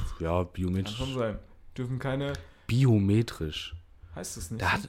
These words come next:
Speaker 1: irgendwer, hat sich da mal hingesetzt und gedacht, nee, Passbild reicht uns nicht. Wir, wir sagen dazu jetzt biometrisches Bild.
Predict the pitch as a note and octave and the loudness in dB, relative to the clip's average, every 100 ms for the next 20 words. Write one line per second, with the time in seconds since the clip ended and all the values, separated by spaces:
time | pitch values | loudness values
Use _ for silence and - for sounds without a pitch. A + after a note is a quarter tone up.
0 | - C3+ D#3+ C3 C3 B2 B2 A#2+ - B2 | 0 6 6 6 4 4 0 -4 -2 2
1 | B2 A2 C3+ B2+ B2+ - B2 A#2 A2 G#2 | 4 4 6 6 4 2 0 2 0 -2
2 | G#2 A2 A2 G2+ _ _ - C3+ - C#3+ | -2 -2 -2 -6 _ _ 0 0 4 4
3 | C3 B2+ A2+ C#3 - C#3 C#3+ D3 D3 - | 4 4 4 2 2 2 4 4 2 -6
4 | - - - A#2 A2 G2+ - A2 G#2 A2+ | -20 -20 -2 4 4 4 0 0 6 8
5 | A#2+ G#2+ - G#2+ - - A#2+ A2+ A#2 C#3+ | 8 4 2 0 0 4 6 8 8 6
6 | - - F2+ - G2 F#2+ E2+ | 2 -4 -6 2 2 2 -2